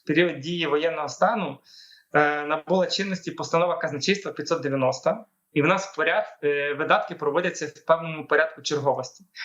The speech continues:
Спочатку проводяться видатки на оборону, потім на фінансування заробітних плат того чи іншого сектору і так далі. У нас є черга видатків.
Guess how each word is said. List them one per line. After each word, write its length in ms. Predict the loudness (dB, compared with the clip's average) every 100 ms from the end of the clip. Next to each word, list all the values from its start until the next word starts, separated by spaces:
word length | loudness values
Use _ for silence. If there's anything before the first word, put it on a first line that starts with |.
| -16 2
Спочатку 400 | 4 4 2 0
проводяться 400 | 2 2 -2 0
видатки 360 | 0 0 -2
на 320 | 0 2 0 -4 0
оборону, 560 | 2 2 2 0 -2 -4
потім 240 | -6 -4
на 60 | -6
фінансування 520 | -6 -6 -2 -2 0
заробітних 540 | 0 -2 -4 -8 -4
плат 260 | 0 0 0
того 160 | 0 2
чи 120 | 0
іншого 240 | 0 0
сектору 340 | 0 -2 -2 0
і 60 |
так 120 | 2
далі. 160 | 0 0
У 20 |
нас 220 | -2 -2 -4
є 60 |
черга 360 | 0 2 2 0
видатків. 480 | 0 0 -2 -8